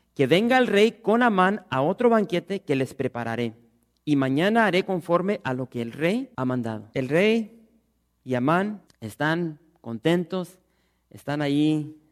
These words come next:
dándole duro al vino, y el rey le vuelve a preguntar a la reina, a Esther, "Esther, ¿cuál es tu petición? Esther, ¿cuál es tu demanda? Aunque sea la mitad del reino, es tuyo",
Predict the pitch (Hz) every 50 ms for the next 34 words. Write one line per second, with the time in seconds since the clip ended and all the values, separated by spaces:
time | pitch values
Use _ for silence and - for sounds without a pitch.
0 | _ _ - 127 147 156 165 156 143 131 120 151 160 160 170 160 139 127 147 170
1 | 180 185 196 202 - - 147 151 143 135 139 170 202 226 220 165 143 160 165 185
2 | 180 - 147 131 127 120 131 143 151 165 170 175 170 185 220 226 196 165 147 131
3 | _ _ _ _ _ - 123 131 131 - - 202 220 202 143 - _ - 139 -
4 | - 220 233 214 156 - - - _ _ _ _ _ _ _ _ _ - 165 190
5 | 208 226 226 214 - 190 147 156 - 139 127 - 131 117 107 107 - 120 123 -
6 | - 165 180 202 196 - - - 160 180 190 185 180 - 175 143 139 131 131 135
7 | 131 120 120 117 113 - _ _ _ _ _ _ _ _ _ _ - 135 139 131
8 | - 143 135 - - - 165 185 214 233 220 208 190 - 190 190 208 208 165 170
9 | 170 190 196 214 226 196 _ _ _ _ _ _ _ _ _ _ _ _ _ _
10 | _ _ - 127 123 - - - 123 113 107 110